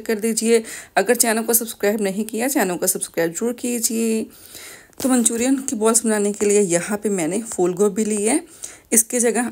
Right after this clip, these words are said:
आप पत्ता गोभी लेना चाहते हैं तो पत्ता गोभी भी ले सकते हैं। तो इसके हम डंठल उतार देंगे। तो डंठल मैंने यहाँ पे उतार दिए हैं। तो चलिए गोभी को हम कद्दूकस करेंगे। तो यहाँ पे हम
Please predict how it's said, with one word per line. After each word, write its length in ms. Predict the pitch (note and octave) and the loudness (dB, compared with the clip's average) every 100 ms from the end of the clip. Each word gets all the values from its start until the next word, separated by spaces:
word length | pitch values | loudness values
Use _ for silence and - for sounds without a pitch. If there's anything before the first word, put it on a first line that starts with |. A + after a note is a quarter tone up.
| G#3 | -4
आप 140 | A3 | -2
पत्ता 220 | A#3 A3+ B3 | -4 0 2
गोभी 260 | B3 A#3+ | 2 2
लेना 240 | A#3+ A#3 A#3 | 0 0 0
चाहते 340 | A#3 A#3 A#3 | 0 -2 -2
हैं 140 | A#3 A3+ | -2 -4
तो 60 | - | -6
पत्ता 220 | - E3+ | -4 -2
गोभी 260 | F3+ G3+ G#3+ | 0 0 0
भी 120 | A3 | 0
ले 140 | G#3+ G#3+ | 0 2
सकते 420 | A3 - - A3 | 0 -4 -2 0
हैं। 120 | A3 | 0
तो 120 | A3 | -2
इसके 280 | - F#3+ - | -2 -2 -2
हम 180 | G3 G3 | -4 -4
डंठल 300 | E3+ F#3 F#3 | -4 -2 -2
उतार 340 | F#3 D#3+ F3+ F3+ | -2 -2 -2 -2
देंगे। 360 | A#3+ A#3+ C4+ C4+ - - - - - | -2 0 2 2 -2 -16 -20 -20 -8
तो 80 | - | -2
डंठल 300 | F#3+ G3+ G3+ | 0 2 2
मैंने 220 | A3 G#3+ | 2 2
यहाँ 140 | A3 G#3 | 2 2
पे 140 | G#3+ | 0
उतार 400 | G#3+ F#3+ - A3 | -2 0 0 0
दिए 260 | A3 A#3 A#3+ | 0 -2 -2
हैं। 220 | B3 B3 B3 - - - | -2 -2 -6 -16 -20 -6
तो 80 | - | -2
चलिए 380 | A3+ G3+ G#3 G#3 - - | 0 0 0 -2 -8 -4
गोभी 280 | F#3 E3+ G3 | -2 0 -2
को 160 | G3 | -2
हम 200 | F#3+ A3+ A#3+ - | -2 -4 -4 -4
कद्दूकस 420 | F#3 G3+ A#3 A3+ | -2 -2 0 0
करेंगे। 500 | - A#3 A#3+ A#3 C#4+ D4+ _ _ _ _ _ _ _ _ - | 0 -2 -2 0 -2 -2 _ _ _ _ _ _ _ _ -6
तो 60 | |
यहाँ 300 | C4 A#3+ A#3+ | -2 -2 -2
पे 140 | C4+ B3 | -2 0
हम 160 | C#4 | -2